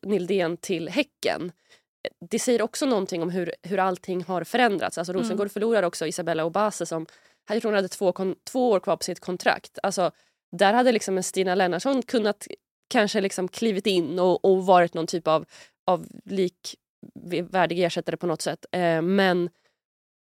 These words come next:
Speaker 2: Men det är ändå, det här är ändå någonting som, som gör att man blir spännande att se dem.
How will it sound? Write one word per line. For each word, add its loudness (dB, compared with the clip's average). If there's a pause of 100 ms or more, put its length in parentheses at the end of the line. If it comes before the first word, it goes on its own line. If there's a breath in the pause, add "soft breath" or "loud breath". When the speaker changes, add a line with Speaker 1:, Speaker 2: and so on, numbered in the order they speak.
(680)
Speaker 2:
Men 4
det 4
är 4
ändå, 2
det 2
här 4
är 4
ändå 0
någonting 2
som, -2
som 4
gör 6
att -2
man -4
blir -2
spännande -2
att -6
se 4
dem. -2